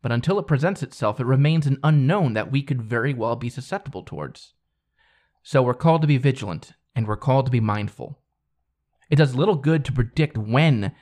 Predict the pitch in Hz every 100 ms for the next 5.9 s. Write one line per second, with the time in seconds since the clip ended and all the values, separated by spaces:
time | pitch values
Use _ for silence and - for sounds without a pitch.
0 | _ _ 117 107 101 - 101 101 98 92
1 | 92 90 82 90 - 87 92 95 _ _
2 | _ _ _ _ _ 135 123 131 127 156
3 | 139 - - 214 220 104 - 113 107 104
4 | - 101 - 107 101 107 - - 120 110
5 | 110 - 117 104 - - 135 117 117